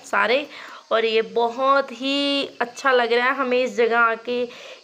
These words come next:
इतना अच्छा लगा, इतना सुकून मिला है, सच बताऊँ तो। हम लोग गुरुद्वारे साहिब पहले भी जाते हैं, लेकिन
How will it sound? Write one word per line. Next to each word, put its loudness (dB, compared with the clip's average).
इतना -2
अच्छा -2
लगा, 2
इतना 0
सुकून -2
मिला 0
है, 2
सच -4
बताऊँ 0
तो। 0
हम 0
लोग 4
गुरुद्वारे 2
साहिब 0
पहले 0
भी -2
जाते 0
हैं, 0
लेकिन -4